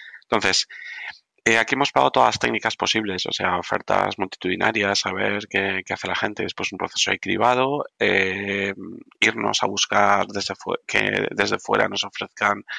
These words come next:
perfiles, eh, técnicos, eh, subcontratar ya directamente con, con agencias, desarrolladores,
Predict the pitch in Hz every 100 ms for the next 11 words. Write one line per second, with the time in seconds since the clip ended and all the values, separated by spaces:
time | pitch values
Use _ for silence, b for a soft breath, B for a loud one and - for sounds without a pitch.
0 | B B B - - - 98 101 101 95
1 | 92 92 - - B B B B B -
2 | 95 - 127 135 120 131 160 196 - B
3 | B B B B - 110 104 104 - 113
4 | - 95 101 92 104 104 98 101 98 98
5 | 92 95 104 104 98 95 95 92 92 95
6 | 92 92 92 92 92 - 110 - 101 104
7 | 104 98 - 92 92 - - - 101 139
8 | 139 156 -